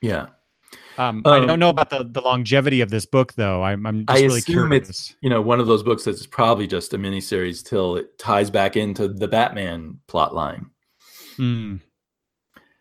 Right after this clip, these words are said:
Speaker 1: And
Speaker 2: That would
Speaker 1: I,
Speaker 2: be
Speaker 1: I,
Speaker 2: unfortunate.
Speaker 1: in my backlash against Batman fifty, I dropped Catwoman after the first issue, although I loved
Speaker 2: Oh,
Speaker 1: the art and I
Speaker 2: no.
Speaker 1: thought the story was fine, but it just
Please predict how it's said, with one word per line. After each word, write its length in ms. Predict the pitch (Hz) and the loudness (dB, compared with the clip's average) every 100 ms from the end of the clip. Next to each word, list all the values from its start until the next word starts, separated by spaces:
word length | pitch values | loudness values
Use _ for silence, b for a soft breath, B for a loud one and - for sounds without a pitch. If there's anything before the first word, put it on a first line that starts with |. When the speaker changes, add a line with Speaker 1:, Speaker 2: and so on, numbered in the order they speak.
| b _ _ | b _ _
Speaker 1:
And 80 | 123 | 4
Speaker 2:
That 100 | 120 | 6
would 80 | 127 | 6
Speaker 1:
I, 40 | |
Speaker 2:
be 100 | 131 | 4
Speaker 1:
I, 120 | 123 120 | 4 4
Speaker 2:
unfortunate. 360 | 127 - - | 4 4 2
Speaker 1:
in 80 | 151 | 4
my 180 | 139 135 | 6 6
backlash 760 | 117 143 147 175 147 131 123 113 | 6 4 4 2 4 4 4 2
against 280 | 120 113 | 0 2
Batman 380 | - 113 117 110 | 0 0 0 -4
fifty, 400 | 113 131 131 107 | 4 2 4 -2
I 280 | - 104 104 | -2 -4 -4
dropped 520 | 98 104 95 - - _ - | -4 -2 -2 -4 -16 _ -4
Catwoman 480 | 117 107 104 90 | -2 -2 -4 -6
after 240 | 82 80 90 | -8 -8 -10
the 60 | 85 | -2
first 260 | 101 - | -2 4
issue, 300 | 131 131 123 | 4 6 6
although 200 | 113 117 | 8 8
I 100 | 113 | 6
loved 280 | 113 120 127 | 6 4 6
Speaker 2:
Oh, 200 | 175 165 | 6 4
Speaker 1:
the 140 | 143 | 2
art 220 | 131 202 240 | 2 2 0
and 120 | 202 | 0
I 20 | |
Speaker 2:
no. 80 | 147 | -2
Speaker 1:
thought 160 | 135 135 | -4 -4
the 80 | |
story 300 | 131 143 123 | -2 4 4
was 200 | 110 104 | 4 0
fine, 560 | - - 113 123 160 175 | -4 -2 0 2 0 -2
but 200 | 156 113 | 0 0
it 180 | 113 - | 0 0
just 460 | 139 139 - - | -2 -2 -10 -20